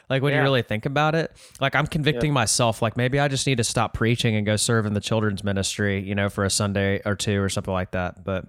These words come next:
Speaker 2: Dude, I, you know, I, um, yeah, I mean, I've had the same thought before, you know, just to kinda set the example.
Speaker 1: Yeah.
Speaker 2: It's,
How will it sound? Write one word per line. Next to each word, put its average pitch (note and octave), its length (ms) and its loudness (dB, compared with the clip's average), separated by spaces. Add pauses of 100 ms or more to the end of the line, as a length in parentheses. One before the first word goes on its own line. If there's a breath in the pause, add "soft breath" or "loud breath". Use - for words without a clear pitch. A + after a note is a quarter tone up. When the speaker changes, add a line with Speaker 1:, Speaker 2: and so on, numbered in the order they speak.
(480 loud breath)
Speaker 2:
Dude, C#3+ 240 4
I, C3 300 0
you G#2 320 -10
know, B2 220 0
I, A#2 140 2 (320)
um, G#2+ 520 0 (540)
yeah, A#2+ 260 0
I G#2+ 160 2
mean, G#2+ 160 -4
I've A#2+ 160 -2
had A2 160 -2
the G#2 80 -4
same G#2 260 -4
thought G2+ 260 -2
before, G2 440 -2
you F2+ 100 -4
know, F2+ 240 -4
just F#2 220 -10
to G2 80 -10
kinda F#2+ 200 -6
set F#2 240 -6
the F2+ 100 -8
example. F2+ 580 -6
Speaker 1:
Yeah. F2+ 100 0
Speaker 2:
It's, - 260 -10